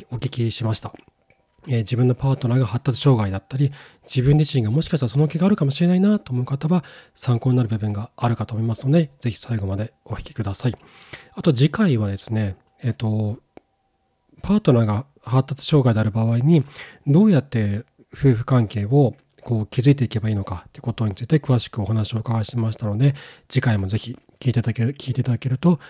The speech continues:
参考になる部分があるんじゃないかなって思っています。ではどうぞお聞きください。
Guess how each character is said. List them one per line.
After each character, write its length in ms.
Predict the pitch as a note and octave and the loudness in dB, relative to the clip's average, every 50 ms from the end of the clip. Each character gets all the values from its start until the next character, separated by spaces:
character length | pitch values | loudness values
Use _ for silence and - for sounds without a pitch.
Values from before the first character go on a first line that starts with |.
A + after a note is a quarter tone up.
| - _ _ | -20 _ _
参 240 | - - A#2+ A#2 | -6 -2 -2 0
考 80 | - B2 | 0 0
に 60 | A2+ | 0
な 80 | A#2 A2+ | 0 0
る 40 | G2 | 0
部 80 | G#2 | -2
分 160 | G2 G2+ G2 | -2 -2 -4
が 200 | F#2 F2+ G2+ - - | -4 -4 -6 -6 -2
あ 60 | A#2+ | 0
る 100 | A#2 A2 | 0 0
ん 40 | G2+ | 0
じ 60 | G#2+ | 0
ゃ 40 | A#2+ | 0
な 80 | B2+ | 0
い 20 | C3 | 2
か 100 | - D3+ | 2 2
な 100 | E3 F3 | 2 2
っ 40 | - | 2
て 200 | - - - - | 0 -8 -10 -10
思 140 | - - F#2+ | -12 -12 -12
っ 20 | - | -12
て 160 | _ - A2 | _ -8 -6
い 40 | G#2 | -4
ま 100 | A2 A#2 | -2 -2
す。 180 | - - - - _ _ _ _ _ _ _ _ _ | -2 -4 -8 -10 _ _ _ _ _ _ _ _ _
で 80 | - | -8
は 140 | G2+ G2 G2 | -6 -6 -4
ど 100 | G2 A#2+ | -2 -2
う 40 | A#2 | -2
ぞ 140 | G#2+ A2+ - _ - - | -4 -4 -8 _ -18 -14
お 60 | G#2 | -14
聞 100 | G2 - | -12 -12
き 80 | - | -12
く 100 | - - | -10 -10
だ 140 | G#2 F2+ F#2 | -8 -8 -8
さ 160 | - - - | -6 -4 -4
い。 80 | C3+ - | -4 -4